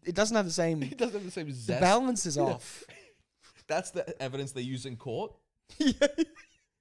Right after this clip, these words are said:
Speaker 2: like, "Well, if not much is, if he never did it, why are these new subs <laughs> feel like they're missing something?"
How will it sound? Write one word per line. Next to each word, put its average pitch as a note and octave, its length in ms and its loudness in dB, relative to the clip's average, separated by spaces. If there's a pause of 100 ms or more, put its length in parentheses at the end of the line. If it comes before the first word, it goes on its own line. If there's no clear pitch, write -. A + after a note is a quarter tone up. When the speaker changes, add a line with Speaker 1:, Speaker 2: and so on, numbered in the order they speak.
(360)
Speaker 2:
like, G#3+ 200 -8 (180)
"Well, B3+ 140 -8
if G#3+ 160 -6
not C#4 240 -6
much C4+ 240 -8
is, F#3 200 -10
if G3 140 -4
he C#4+ 120 0
never B3 260 -6
did G#3+ 220 -6
it, A3+ 140 -6 (280)
why A3 260 -8
are - 20 -4
these F#3 260 -6
new F#3 200 -2
subs F3+ 640 -2 (760)
<laughs> - 680 -20
feel A#3 160 -4
like A3+ 140 -2
they're G3 120 4
missing G3+ 380 0
something?" B2+ 460 -6